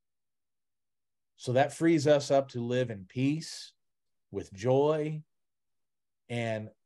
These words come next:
not fret over these things. And I think I said this last week. We have enough to fret about, if you want to say it that way. Okay? There are enough things to fret about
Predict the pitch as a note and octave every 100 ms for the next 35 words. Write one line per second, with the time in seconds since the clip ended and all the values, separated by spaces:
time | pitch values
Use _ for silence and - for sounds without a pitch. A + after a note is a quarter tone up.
0 | - A#2 A#2+ C3 - - - D3+ D#3+ A2+
1 | - _ _ _ _ _ _ _ _ _
2 | A#2+ B2 B2+ B2+ C#3+ D3 G#2 F2 - _
3 | _ _ A#2+ B2 B2 B2+ E3 E3+ D3 E3
4 | C#3 C3 C#3 D3+ - A2+ F2+ - _ _
5 | _ _ _ _ _ _ A2 B2+ F#3 G#3
6 | F#3+ F3 E3 C#3+ C3+ C3 B2 C3 D3 A2+
7 | F2+ - - - _ _ _ _ _ -
8 | B2 - - E3+ E3 A2+ F#2+ C2+ - -
9 | - _ _ _ _ B2 A#2 C3+ C3+ C#3
10 | B2+ - D3 A2+ - F2+ F2+ F2+ D2+ -
11 | _ _ _ _ _ _ - G#2 A#2 A2
12 | A#2 - _ _ _ _ B2+ F3+ F3+ E3
13 | E3 G#3 G#3+ - E3+ D#3+ C3+ C3 B2 F3+
14 | F3 A#2 F2 D#2+ -